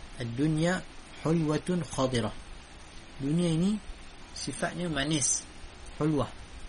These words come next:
khadirah, hijau, segar. Orang yang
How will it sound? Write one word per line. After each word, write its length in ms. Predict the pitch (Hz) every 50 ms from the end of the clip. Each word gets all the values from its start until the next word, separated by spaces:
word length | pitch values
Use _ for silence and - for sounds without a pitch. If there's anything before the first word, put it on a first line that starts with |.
| - - - - - - - - - - - - - - - - - -
khadirah, 480 | 151 147 143 139 135 123 117 107 - - - - - - - - - - - - - -
hijau, 400 | - 139 131 143 131 117 104 101 - - - - - - - - - -
segar. 480 | - - - 127 120 127 117 107 - - - - - - - - - - - - - - - - - - - - - - - - - - - - - - - - - - - - - - - - - 127
Orang 160 | 135 156 160
yang 220 | 160 156 147 139